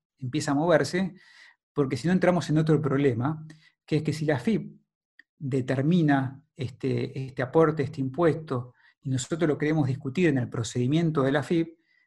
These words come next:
llega un momento en donde va a haber que pagar, porque una vez que esto pase por la afip, eh, y el Tribunal Fiscal, cuando saltemos a la Cámara, este, ese, esa, ese recurso ante la Cámara no tiene efecto suspensivo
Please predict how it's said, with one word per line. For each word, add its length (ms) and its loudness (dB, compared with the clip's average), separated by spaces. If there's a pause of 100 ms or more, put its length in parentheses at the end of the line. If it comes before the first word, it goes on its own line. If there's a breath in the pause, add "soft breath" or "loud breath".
(160)
llega 180 4
un 80 2
momento 760 0 (360)
en 120 0
donde 500 2
va 80 0
a 40 6
haber 140 6
que 120 0
pagar, 580 4
porque 540 -6 (180)
una 160 0
vez 160 2
que 160 -4
esto 240 -2
pase 320 2
por 500 -2 (100)
la 160 -4
afip, 640 0
eh, 80 -8
y 240 -6
el 120 -6
Tribunal 380 0
Fiscal, 560 4 (640 soft breath)
cuando 720 -2 (100)
saltemos 560 -2
a 60 -2
la 120 2
Cámara, 640 2 (480)
este, 340 -6
ese, 220 0
esa, 400 -2
ese 400 0
recurso 480 0
ante 160 0
la 100 0
Cámara 280 2
no 140 4
tiene 200 0
efecto 320 -2
suspensivo 840 -4